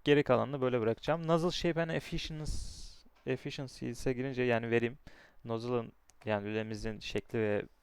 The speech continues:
verimine baktığımız zaman da isterseniz eğer bir, önceden bir efficiency biliyorsanız girebilirsiniz. Bilmiyorsanız da hem efficiency'leri yani verimleri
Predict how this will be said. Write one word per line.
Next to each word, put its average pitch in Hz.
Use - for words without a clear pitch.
verimine 107
baktığımız 104
zaman 101
da 143
isterseniz 165
eğer 135
bir, -
önceden 131
bir 131
efficiency -
biliyorsanız 123
girebilirsiniz. 131
Bilmiyorsanız 131
da 147
hem 147
efficiency'leri 127
yani 113
verimleri 117